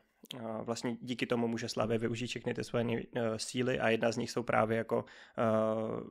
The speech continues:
líp využitý ty křídelní prostory. A ať už vlastně Jurásek jako takový to typický pravý křídlo, levonohý,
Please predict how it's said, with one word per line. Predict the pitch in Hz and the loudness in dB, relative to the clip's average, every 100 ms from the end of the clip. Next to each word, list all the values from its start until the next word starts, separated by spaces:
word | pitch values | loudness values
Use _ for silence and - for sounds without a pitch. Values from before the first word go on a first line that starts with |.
| - | 0
líp | 139 117 | 2 4
využitý | 127 117 127 123 | 2 2 0 -2
ty | 120 | -4
křídelní | 117 123 117 117 | -2 2 2 2
prostory. | 113 113 - 113 113 | 0 -2 0 -2 -2
A | - | -2
ať | 120 113 127 | 0 0 0
už | 120 | -2
vlastně | 120 127 | 0 2
Jurásek | 117 113 117 - | 4 6 4 2
jako | 120 117 | 2 2
takový | 117 - 117 | -2 -4 -2
to | 120 | -2
typický | 131 123 - 120 | 0 -2 -2 0
pravý | - 117 117 | 4 2 2
křídlo, | - 113 120 117 - - - | -2 0 2 2 -2 -18 -6
levonohý, | 117 110 117 113 120 117 | -2 2 2 2 0 -2